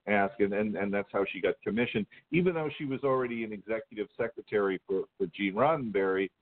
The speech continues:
um, you know, she was still facing opposition, you know, through the, through the networks. And then she, she had, you know, really had put her imprint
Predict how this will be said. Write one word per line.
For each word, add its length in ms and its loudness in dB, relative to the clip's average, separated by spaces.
um, 680 4
you 80 4
know, 220 6
she 60 -2
was 140 -2
still 280 2
facing 540 -2
opposition, 880 2
you 160 -4
know, 280 -2
through 140 -2
the, 180 4
through 160 -2
the 80 2
networks. 500 2
And 160 2
then 340 2
she, 200 2
she 100 4
had, 180 4
you 100 4
know, 160 2
really 420 2
had 220 -6
put 100 -2
her 200 -2
imprint 500 -4